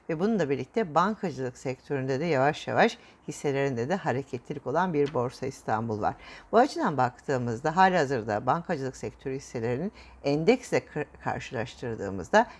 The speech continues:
fiyatlamalar açısından son derece iskontolu olduğunu hepimiz biliyoruz. Biraz pozitif habere ihtiyacımız var.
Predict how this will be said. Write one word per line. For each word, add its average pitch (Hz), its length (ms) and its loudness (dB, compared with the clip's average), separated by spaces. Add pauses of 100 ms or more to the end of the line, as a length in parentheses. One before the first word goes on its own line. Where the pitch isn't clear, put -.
(120)
fiyatlamalar 160 680 4
açısından 113 580 -2
son 190 340 0
derece 139 320 0
iskontolu 131 680 -4
olduğunu 123 480 0 (300)
hepimiz 202 480 2
biliyoruz. 123 400 2 (300)
Biraz 208 300 6
pozitif - 480 -8
habere 87 260 -8
ihtiyacımız - 720 -12
var. 78 140 -8